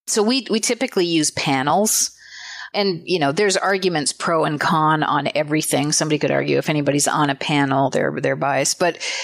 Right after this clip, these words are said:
i-, as long as your sample's big enough, you, you can eliminate some of that bias. But that's basically what we've gone out every, almost every year and done.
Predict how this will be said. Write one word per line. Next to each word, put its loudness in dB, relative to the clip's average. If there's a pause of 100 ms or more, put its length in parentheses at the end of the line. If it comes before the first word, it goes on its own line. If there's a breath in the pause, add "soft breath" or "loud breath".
(140 loud breath)
i-, 0
as 0
long 2
as 0
your 0
sample's 0
big 0
enough, 0
you, 2
you 2
can 0
eliminate 0
some -2
of 0
that 0
bias. 0
But 0
that's 2
basically 0
what 0
we've 0
gone 0
out 2
every, -4
almost 0
every 0
year 2
and -2
done. 0